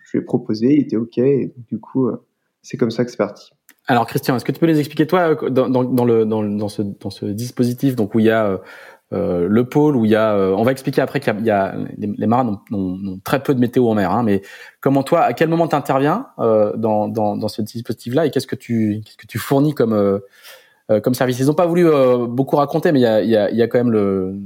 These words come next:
Speaker 2: le concept de ce qu'on appelle le roadbook, qui est quand même un truc, euh, assez détaillé, assez précis, assez,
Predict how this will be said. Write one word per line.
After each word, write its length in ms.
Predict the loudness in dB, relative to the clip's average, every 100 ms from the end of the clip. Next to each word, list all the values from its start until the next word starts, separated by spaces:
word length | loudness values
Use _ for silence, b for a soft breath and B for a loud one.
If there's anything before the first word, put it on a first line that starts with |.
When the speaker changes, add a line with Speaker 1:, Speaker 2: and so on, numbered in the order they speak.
| -14 -8
Speaker 2:
le 140 | -6
concept 320 | -4 -4 -4
de 40 | -2
ce 60 |
qu'on 100 | 0
appelle 220 | 2 2
le 60 | 2
roadbook, 440 | 2 2 0 -2 -6
qui 60 |
est 40 | -2
quand 100 | 0
même 80 | 0
un 80 |
truc, 240 | 0 -2 0
euh, 320 | 2 2 0
assez 240 | -2 -2 -2
détaillé, 560 | 2 2 4 4 4
assez 240 | 0 -2 -6
précis, 420 | -6 -6 0 0
assez, 360 | 0 -2 -4